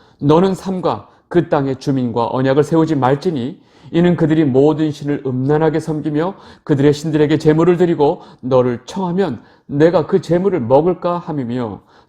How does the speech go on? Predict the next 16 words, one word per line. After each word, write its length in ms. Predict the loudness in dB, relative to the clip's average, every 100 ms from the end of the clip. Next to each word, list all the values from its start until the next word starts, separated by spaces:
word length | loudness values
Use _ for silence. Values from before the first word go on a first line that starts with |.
| _
또 240 | 2 4
내가 460 | 2 2 2 0 -4 -16 _
그들의 360 | -2 2 2 2
딸들을 480 | 0 0 0 0 4
내 120 | 4
아들들의 680 | 4 4 2 2 0 -2 -2
아내로 360 | -4 -2 -2
삼음으로 640 | -6 -6 -4 -2 -2 -2 -8 -20 _
그들의 420 | 2 4 6 4
딸들이 540 | 0 -2 -2 -6 -6 -12 _
그들의 320 | -6 -2 0 0
신을 380 | -2 -2 -2 -2
음란하게 720 | 0 0 0 0 0 -2 -2
섬기며 520 | -2 -4 -2 -2 -2 -6 -14 0
내 260 | 4 4
아들에게 720 | 2 2 4 4 2 2 0